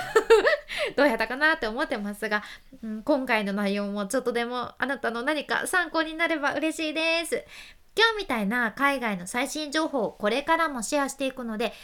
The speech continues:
聞き逃さないように、フォローもしくは無料のサブスク登録のボタン、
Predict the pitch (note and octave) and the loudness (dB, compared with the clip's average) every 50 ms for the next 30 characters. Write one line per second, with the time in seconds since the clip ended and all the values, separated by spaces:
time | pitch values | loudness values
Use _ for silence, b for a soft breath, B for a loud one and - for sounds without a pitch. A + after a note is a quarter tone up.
0 | B B B D#4 D#4 D#4 D#4+ F4 E4+ F4+ F4 F4+ F4+ F4+ F#4+ F#4+ F4+ F4 E4 D4+ | B B B -4 -2 -2 -2 -4 -2 -2 0 0 0 2 2 0 0 0 0 -2
1 | C4 G#3+ G3 F3+ F#3+ D#4 F#4+ - - _ _ _ b b b b b b b - | -2 -2 -2 -2 -4 -4 -6 -8 -10 _ _ _ b b b b b b b -2
2 | - E4+ G#4 A4+ A#4 A4+ F4 - - - - G#3+ D4+ F4 - - - B3+ A#3 A#3+ | 2 2 4 6 6 6 6 6 2 -2 -4 -2 -2 -2 -2 -4 -4 -2 0 2
3 | B3 B3 A#3+ B B B B F#3+ F#3 F#3+ F#3+ F#3+ A3 D#4 F4 F4+ F4+ F4+ F4 F#4 | 0 0 -2 B B B B 0 2 4 4 4 4 4 4 4 2 2 0 0
4 | G4+ - - - - C4 A#3+ C#4+ C#4 - - D4+ D4 E4+ F4 F4 F4 E4+ - D4+ | 0 -2 -2 -2 -2 -2 -2 -2 -4 -4 -4 -4 -2 0 0 0 0 -2 -2 -4
5 | D4 C#4 B3+ C#4 C#4 D4+ D#4 D4 - | -4 -4 -4 0 2 4 4 2 2